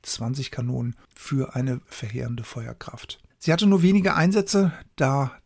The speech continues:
der Krieg zum Glück bereits dem Ende zuging. Aber nichtsdestotrotz, die T A hundertzweiundfünfzig war eines der fortschrittlichsten Kolbenmotor-Jagdflugzeuge des Krieges, die es damals gab. Kurt Tank bewies mit der F W hundertneunzig und mit der T A hundertzweiundfünfzig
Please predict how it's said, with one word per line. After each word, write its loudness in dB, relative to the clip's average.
der 0
Krieg -4
zum 4
Glück 4
bereits 0
dem 0
Ende 4
zuging. 2
Aber 4
nichtsdestotrotz, 0
die 0
T 2
A 4
hundertzweiundfünfzig 0
war -2
eines 2
der -2
fortschrittlichsten -2
Kolbenmotor-Jagdflugzeuge 2
des -2
Krieges, 0
die -6
es -2
damals -2
gab. -4
Kurt 6
Tank 0
bewies 2
mit 2
der 0
F 0
W 4
hundertneunzig 2
und 0
mit 2
der 2
T -2
A -2
hundertzweiundfünfzig -4